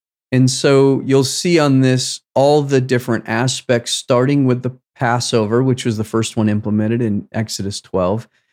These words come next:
but moving around to Pentecost and Tabernacles, the Day of Atonement, and all the other festivals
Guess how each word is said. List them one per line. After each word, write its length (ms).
but 120
moving 360
around 640
to 100
Pentecost 960
and 140
Tabernacles, 1120
the 60
Day 140
of 100
Atonement, 840
and 260
all 160
the 160
other 240
festivals 800